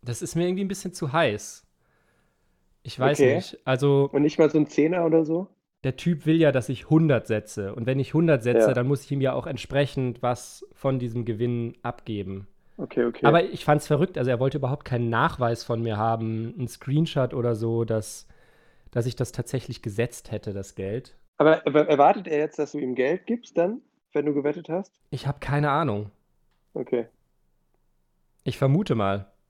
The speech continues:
Speaker 2: Guckst du das Match?
Speaker 1: Natürlich. Ich hab's schon auf einem Screen offen.
Speaker 2: Guckst du auch, ob das fishy aussieht?
Speaker 1: Ich versuch, mir das mal so ein bisschen anzugucken, ja.
Speaker 2: Ja,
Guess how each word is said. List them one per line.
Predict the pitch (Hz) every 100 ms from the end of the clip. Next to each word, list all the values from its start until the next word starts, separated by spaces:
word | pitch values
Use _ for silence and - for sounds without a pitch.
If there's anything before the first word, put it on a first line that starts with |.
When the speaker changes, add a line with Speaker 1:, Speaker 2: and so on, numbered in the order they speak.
| _
Speaker 2:
Guckst | - 196 196
du | 175
das | 139 -
Match? | 127 - - _ _ _ - - _
Speaker 1:
Natürlich. | 127 120 165 120 95 - _ _ _ _ _
Ich | 123 127
hab's | 127 - - -
schon | 135 135 143 _
auf | - 123
einem | 135 123
Screen | - 123 117
offen. | 110 - 104 104 _ _ _ _ _ _
Speaker 2:
Guckst | 180 -
du | 165
auch, | 147 147 - _
ob | - 135
das | 143 131 - _
fishy | - - 120
aussieht? | 117 113 - 160 - _ _ _ _
Speaker 1:
Ich | 139 -
versuch, | 139 131 220 - - _ _ _
mir | 165 135 139
das | 135
mal | 143 135 123
so | 135
ein |
bisschen | 127 135 147 139
anzugucken, | 135 135 131 107 104
ja. | 101 98 98 _ _ _ _
Speaker 2:
Ja, | 117 113